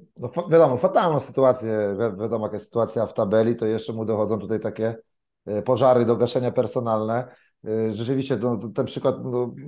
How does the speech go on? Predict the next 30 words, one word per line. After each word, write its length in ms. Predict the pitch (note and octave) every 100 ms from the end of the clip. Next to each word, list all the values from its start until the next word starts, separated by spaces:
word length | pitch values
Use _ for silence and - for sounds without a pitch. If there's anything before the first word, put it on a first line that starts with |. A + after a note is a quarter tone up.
| - -
uważam 300 | D#3 B2+ C3
podobnie, 420 | C3+ B2+ A#2 A#2
no, 420 | G#2+ G#2+ G#2 G2 - B2 - _ -
pewnie 300 | A2+ G#2 A2+ A2
z 160 | G2 F#2+
was, 260 | A2+ -
y, 240 | A2+ G#2 G2+
kochani, 240 | A2 A2+
większość 320 | G#2 G#2+ A#2 G#2
z 220 | - G2+
was 140 | A2+
też 160 | C#3+ -
pewnie 180 | A#2+ A2
tak 160 | G#2
uważa. 420 | G#2 G2 F2+ F#2 - _ _ -
No, 200 | A2+ A2
no, 340 | A2+ A2 G#2+
niefortunna 680 | G#2+ A#2 A#2+ C3+ C#3 D3+ A2+
wypowiedź 380 | G#2 G#2+ G2+
Huberta, 340 | - G#2 G#2+ G#2+
że 240 | G2 G2+
rzeczywiście 420 | G2 G#2 G#2+ A2
nie 160 | G#2 B2+
czas 280 | C#3+ B2+ B2+
i 40 |
miejsce, 440 | B2 A#2 A2 B2+ B2
natomiast 320 | A#2+ A#2+ A#2+
to, 80 | G#2+
co 120 | A#2+
powiedziałeś 500 | A#2 A#2+ C3 G#2